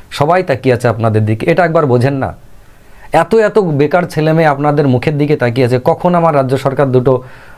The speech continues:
নিয়োগ করবে, কখন পিএসসি স্বচ্ছতার সাথে তার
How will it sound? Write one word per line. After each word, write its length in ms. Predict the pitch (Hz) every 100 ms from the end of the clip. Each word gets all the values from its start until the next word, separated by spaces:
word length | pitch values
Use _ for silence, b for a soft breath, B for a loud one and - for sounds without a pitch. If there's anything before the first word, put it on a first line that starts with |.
| B
নিয়োগ 320 | 127 127 131 131
করবে, 300 | 127 120 123
কখন 400 | 160 139 175 170 - B B
পিএসসি 400 | 147 147 - 143
স্বচ্ছতার 440 | - 135 - 175
সাথে 300 | 165 147 143
তার 200 | 131 135